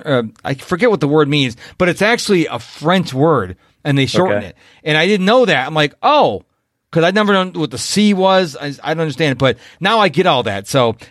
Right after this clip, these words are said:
Speaker 1: pleasure to
Speaker 2: Yes.
Speaker 1: have you on the show. Now,
Speaker 2: Thank you.
Speaker 1: your
Speaker 2: Thank you for
Speaker 1: area
Speaker 2: having me.
Speaker 1: expertise is about, you know, unlimited, unlimited mastery. And we're living in a very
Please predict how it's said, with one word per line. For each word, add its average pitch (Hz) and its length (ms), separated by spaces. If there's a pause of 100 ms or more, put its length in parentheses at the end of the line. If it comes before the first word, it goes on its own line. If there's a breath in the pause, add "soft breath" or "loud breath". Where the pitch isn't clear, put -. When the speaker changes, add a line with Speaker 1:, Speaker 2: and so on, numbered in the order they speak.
(100)
Speaker 1:
pleasure 262 340
to 220 60
Speaker 2:
Yes. 220 80
Speaker 1:
have 220 100
you 214 100
on 190 140
the 165 60
show. 180 360 (180 loud breath)
Now, 208 340
Speaker 2:
Thank 180 120
you. 196 160
Speaker 1:
your 330 120
Speaker 2:
Thank 254 180
you 226 60
for 220 40
Speaker 1:
area 220 240
Speaker 2:
having 110 180
me. 180 60
Speaker 1:
expertise 151 460 (400 loud breath)
is 185 480
about, 160 580
you 151 140
know, 131 280 (280)
unlimited, 226 520
unlimited 202 520
mastery. 143 580
And 151 160
we're 247 140
living 208 420
in 151 140
a 139 60
very 151 520